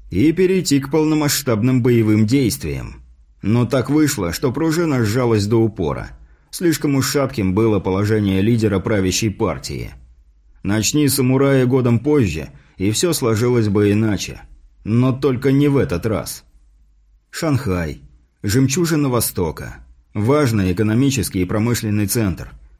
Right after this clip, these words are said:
Именно через него в Китай и на Восток в целом проникают веяния европейской цивилизации. И именно он являлся одним из главных торговых портов республики.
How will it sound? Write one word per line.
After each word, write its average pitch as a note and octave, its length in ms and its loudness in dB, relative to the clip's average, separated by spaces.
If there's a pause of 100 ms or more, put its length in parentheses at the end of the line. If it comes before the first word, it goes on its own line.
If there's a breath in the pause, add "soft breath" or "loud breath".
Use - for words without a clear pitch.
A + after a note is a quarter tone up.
(200)
Именно D#3+ 360 2
через D#3 340 2
него D#3+ 280 2
в - 80 -6
Китай C3 460 0
и - 120 -2
на G#2 120 0
Восток C3 360 0
в - 80 -10
целом A#2+ 480 -2 (280 loud breath)
проникают C#3 580 2
веяния B2+ 580 2
европейской G#2+ 800 0
цивилизации. F2+ 960 -2 (460)
И C3+ 140 2
именно D#3 580 0
он D#3+ 220 2
являлся G2+ 600 0
одним A2+ 320 0
из G2+ 100 0
главных A2 480 0
торговых G2 540 -2
портов G2 420 -2
республики. E2 760 -4